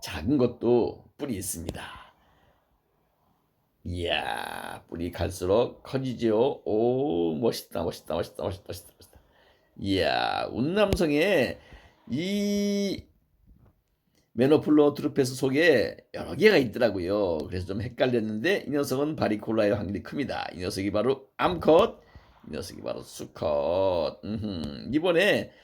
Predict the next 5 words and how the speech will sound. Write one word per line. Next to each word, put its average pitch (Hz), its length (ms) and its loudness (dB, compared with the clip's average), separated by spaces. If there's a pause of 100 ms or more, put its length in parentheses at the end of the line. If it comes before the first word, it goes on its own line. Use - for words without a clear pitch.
(360)
예, 110 140 -4
중국 120 360 -6
딜러를, 113 760 0 (120)
예, 95 160 -2
소개받았는데 107 1120 0